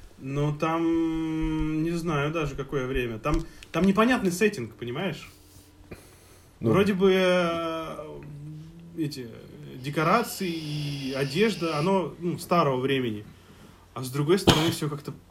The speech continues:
Speaker 1: вроде по-новому. Ну, непонятно, не суть. И, короче,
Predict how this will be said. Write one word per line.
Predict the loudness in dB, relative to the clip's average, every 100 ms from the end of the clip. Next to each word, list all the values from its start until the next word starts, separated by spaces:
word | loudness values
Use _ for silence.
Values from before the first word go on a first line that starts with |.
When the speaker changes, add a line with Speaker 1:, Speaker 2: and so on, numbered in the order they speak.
| -4
Speaker 1:
вроде | 0 0 0
по-новому. | 0 0 0 0 0 -2
Ну, | -2 -6 -6 0
непонятно, | 2 4 4 2 -2 -6
не | -6
суть. | -4 -6 -6 -14 -20 -20 -20 -20 -20 -20 -20 -20 -20 -20 -20 -20 -20 -8
И, | -2 2
короче, | 4 4 2 0 -2 -2